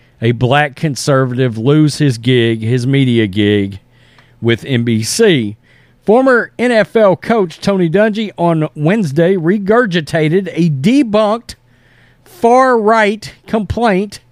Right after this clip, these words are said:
that schools are using kitty litter boxes for students who identify as cats.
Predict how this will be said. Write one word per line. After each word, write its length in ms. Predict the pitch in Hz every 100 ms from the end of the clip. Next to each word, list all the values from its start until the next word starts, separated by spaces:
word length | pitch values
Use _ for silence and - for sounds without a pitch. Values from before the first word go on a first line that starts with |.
| _ _ _ _ -
that 180 | 202
schools 460 | 180 - 247 247 208
are 100 | 214
using 400 | 202 226 226 196
kitty 320 | - 269 247
litter 340 | 180 175 170 165
boxes 560 | 147 165 175 226 190
for 200 | - 190
students 580 | 160 - 269 185 196 -
who 100 | 202
identify 640 | 196 175 214 180 175 165
as 280 | 180 180 185
cats. 640 | - 269 233 127 - -